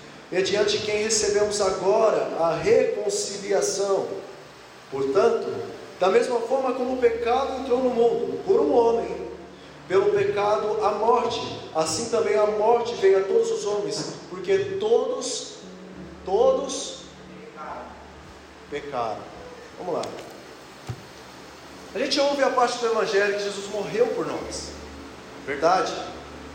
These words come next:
Mas a minha intenção é dizer o que nós éramos antes de Jesus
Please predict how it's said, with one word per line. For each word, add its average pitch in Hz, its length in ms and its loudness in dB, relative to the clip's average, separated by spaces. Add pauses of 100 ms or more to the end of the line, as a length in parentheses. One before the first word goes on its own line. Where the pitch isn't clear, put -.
(540)
Mas 160 140 -4
a 202 40 0
minha 240 160 2
intenção 220 460 2
é 196 40 2
dizer 180 760 -2
o - 40 -12
que 202 100 -4
nós 202 240 2
éramos 202 680 0 (500)
antes 269 760 2 (440)
de 180 140 -6
Jesus 165 840 -2